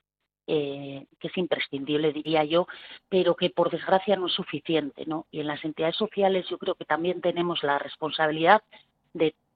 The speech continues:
poner el foco en esto, tratar de detectar situaciones de trata que, como decía, a veces están muy ocultas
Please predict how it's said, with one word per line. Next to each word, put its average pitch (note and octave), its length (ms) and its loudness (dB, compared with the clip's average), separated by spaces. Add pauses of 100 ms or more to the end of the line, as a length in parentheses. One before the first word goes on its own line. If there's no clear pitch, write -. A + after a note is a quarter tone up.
(140)
poner F#3+ 360 4
el F3+ 120 2
foco E3 320 -2
en F3+ 80 -2
esto, G3 360 0
tratar F3+ 460 2
de F#3 100 0
detectar D#3+ 520 -2
situaciones E3+ 520 -6
de D#3+ 100 0
trata E3+ 380 2
que, D3+ 120 -8
como D#3 220 -2
decía, E3+ 340 2 (460)
a F3 100 4
veces - 240 -4
están F#3 300 0
muy G3+ 280 0
ocultas G#3+ 580 0